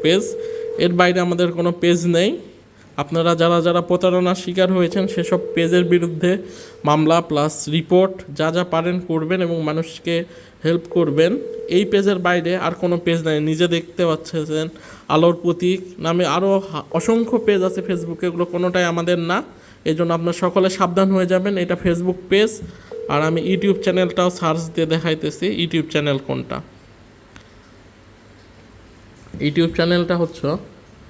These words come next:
একটু লাইন দেখেন আপনারা কষ্ট করে।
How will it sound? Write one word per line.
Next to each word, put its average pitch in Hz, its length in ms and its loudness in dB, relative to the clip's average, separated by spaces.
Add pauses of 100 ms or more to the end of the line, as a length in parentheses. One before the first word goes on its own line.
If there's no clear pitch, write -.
(2000)
একটু 156 300 0
লাইন 147 320 0 (320)
দেখেন 139 360 -2
আপনারা 135 460 -4 (400)
কষ্ট 135 240 -6 (100)
করে। 147 200 -2